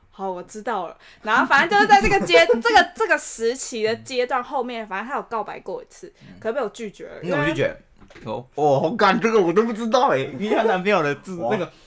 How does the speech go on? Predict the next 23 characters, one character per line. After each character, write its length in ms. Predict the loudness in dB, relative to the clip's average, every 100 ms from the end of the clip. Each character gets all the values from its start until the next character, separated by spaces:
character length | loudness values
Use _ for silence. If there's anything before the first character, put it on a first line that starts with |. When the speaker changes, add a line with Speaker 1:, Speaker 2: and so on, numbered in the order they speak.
| _ -10
Speaker 2:
我 80 |
不 160 | -10 -8
行， 160 | -8 -4
不 80 |
要 60 | -2
讲， 140 | -2 -6
不 80 | -4
要 80 |
讲， 160 | -2 -2
这 80 | -2
个 60 |
不 160 | -2 -2
行。 180 | -2 2 2 4 4 2
<laughs> 400 | 4 2 0 -4
好， 140 | 0 0
你 60 |
过 100 | 2
来， 100 | 0
你 80 | 0
先 100 | -2
讲 100 | -2
一 180 | -4 -4
下。 100 | -8